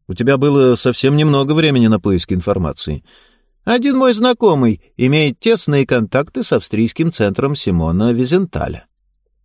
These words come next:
"Кажется, этот центр специализируется на сборе и хранении документации, связанной с преступлениями против евреев".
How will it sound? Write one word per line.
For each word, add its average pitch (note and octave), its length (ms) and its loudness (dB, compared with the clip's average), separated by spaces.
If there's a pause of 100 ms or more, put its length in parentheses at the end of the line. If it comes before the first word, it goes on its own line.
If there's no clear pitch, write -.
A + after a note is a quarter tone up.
(240)
"Кажется, F2+ 360 -2
этот G#2+ 220 -2
центр A2+ 360 0
специализируется G#2+ 800 -2
на G#2+ 140 2
сборе G2 420 0 (440)
и E2 100 -6
хранении B2 540 2
документации, B2 920 0
связанной F2+ 440 -2
с - 60 -10
преступлениями A2 760 0
против C#3+ 360 -2
евреев". A#2 520 -2